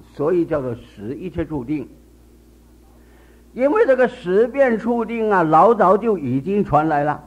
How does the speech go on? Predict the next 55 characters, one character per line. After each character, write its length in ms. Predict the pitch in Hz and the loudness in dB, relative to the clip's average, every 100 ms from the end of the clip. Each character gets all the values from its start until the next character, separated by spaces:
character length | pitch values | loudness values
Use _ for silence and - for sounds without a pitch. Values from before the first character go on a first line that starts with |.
| - - _ - _ - - - - - - _ - - - - - - - | -20 -20 _ -20 _ -20 -20 -20 -20 -20 -20 _ -20 -20 -20 -20 -20 -12 2
楞 220 | 269 240 | 6 8
严 160 | 185 | 6
经 140 | 180 226 | 6 4
没 120 | 247 | 6
有 120 | 262 | 8
来 180 | 196 143 | 8 6
之 160 | 143 214 | 2 0
前， 240 | 180 180 | 2 2
这 80 | 202 | 2
个 100 | 170 | 2
十 280 | - 151 180 | 2 2 2
变 200 | 202 160 | 0 0
处 200 | 175 160 | 0 0
定 160 | 151 | 0
老 160 | 123 139 | 0 0
早 120 | 131 | -2
就 160 | 123 110 | -2 -4
有。 200 | - - - - - - - - | -4 -14 -20 -20 -20 -20 -20 -12
所 260 | - 202 254 | 2 6 6
以 260 | 196 202 | 4 0
刚 360 | - 214 240 233 | 0 0 0 2
才 160 | 214 | 0
讲 360 | 208 185 160 196 | 0 0 0 2
到 220 | 214 190 | 2 2
的 160 | 180 175 | 2 0
这 80 | 165 | 0
个 140 | 147 | -2
法 280 | 139 143 147 | -2 0 0
净 240 | 220 190 | 0 -4
禅 280 | - 131 165 | -2 -2 -2
师、 260 | 180 220 220 - - - _ _ _ - | -2 -2 -4 -14 -20 -20 _ _ _ -8
法 220 | 131 139 | -4 -2
聪 300 | 151 233 240 | -2 -2 0
禅 260 | 170 165 170 | 0 0 0
师 240 | 190 196 185 - - _ - | 0 -2 -4 -18 -20 _ -2
啊， 360 | 147 127 120 | 0 2 0
法 160 | 160 180 | 0 2
净 220 | 233 233 | 0 0
禅 180 | 175 175 | 0 2
师 80 | 208 | 4
的 140 | 185 | 4
水 340 | - 143 123 127 | 2 -2 -4 0
灌 300 | 214 190 123 | 2 2 2
成 240 | 127 165 | 0 2
就， 240 | 208 190 - - - | 4 4 2 -14 -2
人 220 | 135 151 | 2 4
家 160 | 175 170 | 2 0
称 260 | - 180 | -2 0
他 140 | 180 156 | 0 -2
叫 120 | 151 | -4
做 140 | 131 | -4
水 260 | 113 123 107 | -4 -4 -2
灌 240 | 180 151 | 2 2
和 240 | 92 101 127 | 0 -2 0
尚。 160 | 147 | 0